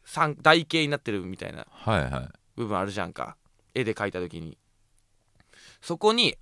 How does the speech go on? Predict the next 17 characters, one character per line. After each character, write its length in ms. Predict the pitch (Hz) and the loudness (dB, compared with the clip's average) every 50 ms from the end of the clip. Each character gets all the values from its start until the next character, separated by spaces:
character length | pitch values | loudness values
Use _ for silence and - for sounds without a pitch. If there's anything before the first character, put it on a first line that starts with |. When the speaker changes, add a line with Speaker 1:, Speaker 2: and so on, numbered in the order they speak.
| _ _ _ | _ _ _
Speaker 1:
穴 340 | 113 135 160 190 208 202 160 | 4 4 4 4 4 4 4
を 100 | 120 - | 4 2
通 260 | - 131 123 113 113 | 0 -2 0 0 0
し 120 | 107 - | -2 -4
て、 240 | - 117 104 82 - _ _ _ _ _ _ _ _ _ _ | -4 -4 -4 -4 -6 _ _ _ _ _ _ _ _ _ _
通 200 | - 135 127 120 | -6 -4 -4 -4
す 100 | - 85 | -4 -8
人 160 | - - 107 | -8 -8 -8
が 100 | 87 90 | -8 -8
い 60 | 98 | -10
て、 300 | - - 151 131 - - - | -2 2 2 2 2 0 -6
Speaker 2:
ほ 160 | - - 85 76 | -12 -8 -8 -8
う。 100 | 60 58 - | -8 -10 -12
Speaker 1:
で、 60 | - | -12
そ 160 | 107 - 160 151 | -6 -6 -6 -6
こ 160 | - 190 208 | -4 -4 -4
に、 280 | 220 226 190 - - | -4 -4 -6 -6 -10